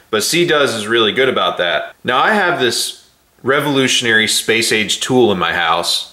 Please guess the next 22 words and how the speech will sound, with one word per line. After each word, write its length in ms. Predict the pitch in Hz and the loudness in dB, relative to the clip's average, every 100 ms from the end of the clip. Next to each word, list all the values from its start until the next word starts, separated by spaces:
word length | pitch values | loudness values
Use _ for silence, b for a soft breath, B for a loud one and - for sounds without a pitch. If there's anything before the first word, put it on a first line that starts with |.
| - | -4
that 100 | 104 | -2
I 80 | 104 | 0
use 480 | 107 110 110 104 - | 0 0 0 -2 -4
to 180 | 143 | -2
judge 800 | 117 113 120 123 120 110 - - - _ | 0 0 2 2 2 0 -4 -6 -16 _
whether 420 | 104 117 117 110 | -2 0 2 2
an 60 | 107 | 2
optic 360 | 107 104 101 | -2 -2 -2
has 280 | 104 90 90 | 0 -2 -2
fisheye 500 | - 127 - 123 113 | 0 0 2 0 2
or 120 | 110 | 0
not 640 | 104 101 98 98 - - - _ | 0 0 0 -2 -6 -14 -20 _
and 480 | 113 120 110 104 101 - - | -2 0 0 0 -4 -12 -20
what 500 | - 95 104 107 - | -12 -2 2 2 0
the 180 | 101 98 | -4 -4
magnification 840 | 95 98 95 95 - 101 95 98 | -2 -2 -2 -4 -4 -2 -2 -2
is 360 | 92 92 90 - | 0 0 0 -2
at 320 | 98 92 87 | -2 -2 -2
one 180 | 95 90 | -2 0
X, 500 | 104 101 - - B B - | 0 0 -4 -8 B B -6
whether 260 | - 127 123 | 0 2 2
it's 460 | 120 - - - | 2 -2 -4 -12